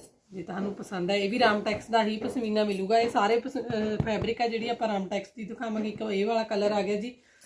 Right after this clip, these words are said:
ਬਿਨਾਂ ਲਾਈਨਿੰਗ ਤੋਂ ਆਰਾਮ ਨਾਲ ਤੁਸੀਂ ਰੈਡੀ ਕਰ ਸਕਦੇ ਹੋ। ਜਿਵੇਂ ਹੁਣ ਬਾਹਰਲਾ ਕਸਟਮਰ ਹੈ ਨਾ, ਉਹ ਤਾਂ ਲਾਈਨਿੰਗ ਨੂੰ ਲਾਈਕ ਕਰਦਾ ਹੈ।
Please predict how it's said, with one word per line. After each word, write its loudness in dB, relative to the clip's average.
ਬਿਨਾਂ 6
ਲਾਈਨਿੰਗ 4
ਤੋਂ 0
ਆਰਾਮ 0
ਨਾਲ 2
ਤੁਸੀਂ -8
ਰੈਡੀ 0
ਕਰ 0
ਸਕਦੇ -2
ਹੋ। 0
ਜਿਵੇਂ -2
ਹੁਣ 0
ਬਾਹਰਲਾ 4
ਕਸਟਮਰ -4
ਹੈ 0
ਨਾ, -4
ਉਹ -6
ਤਾਂ -4
ਲਾਈਨਿੰਗ 2
ਨੂੰ 0
ਲਾਈਕ -2
ਕਰਦਾ 0
ਹੈ। -6